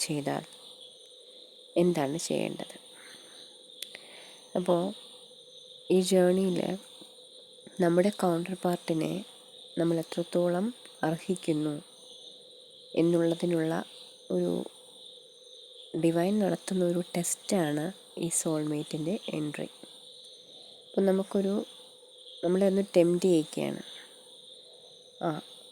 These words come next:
ഡി എമ്മിനേക്കാളും നല്ലൊരാളാണ് ആ ഒരു റിലേഷനിലേക്ക് പോയാലോ എന്നൊരു ടെംപ്റ്റേഷൻ തരുവാണ്. അവിടെ നിങ്ങൾ എന്ത് ചൂസ് ചെയ്യും എന്നാണ്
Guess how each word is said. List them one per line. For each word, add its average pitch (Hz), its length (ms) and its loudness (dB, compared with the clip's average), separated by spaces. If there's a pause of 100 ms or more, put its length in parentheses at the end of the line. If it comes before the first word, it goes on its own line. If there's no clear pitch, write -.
(200)
ഡി 160 40 4
എമ്മിനേക്കാളും 165 800 2
നല്ലൊരാളാണ് 156 880 0 (1500)
ആ 180 40 2
ഒരു 170 200 4
റിലേഷനിലേക്ക് 165 840 -2
പോയാലോ 156 440 0 (1200)
എന്നൊരു 175 460 2 (140)
ടെംപ്റ്റേഷൻ 170 720 2 (280)
തരുവാണ്. 156 380 -2 (1800)
അവിടെ 190 240 2
നിങ്ങൾ 208 300 6
എന്ത് 180 260 4
ചൂസ് 175 380 2
ചെയ്യും 165 440 4 (520)
എന്നാണ് 165 460 2